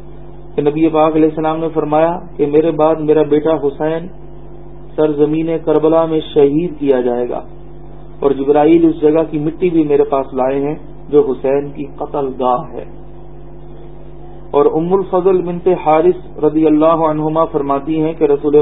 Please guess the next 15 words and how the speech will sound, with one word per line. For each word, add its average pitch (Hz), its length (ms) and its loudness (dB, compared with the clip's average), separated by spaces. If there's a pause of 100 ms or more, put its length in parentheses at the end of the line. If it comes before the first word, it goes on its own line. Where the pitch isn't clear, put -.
پاک 147 320 2
صلی 143 200 0
اللہ 135 180 -2
علیہ 143 400 2
وسلم 143 480 -2
نے 139 180 -4
ارشاد 127 360 -4
فرمایا 123 420 -2 (840)
کہ 147 100 2
میری 160 260 4
امت 165 400 -2
کے 160 100 4
لوگ 160 240 6
عنقریب 151 480 4
میرے 151 300 4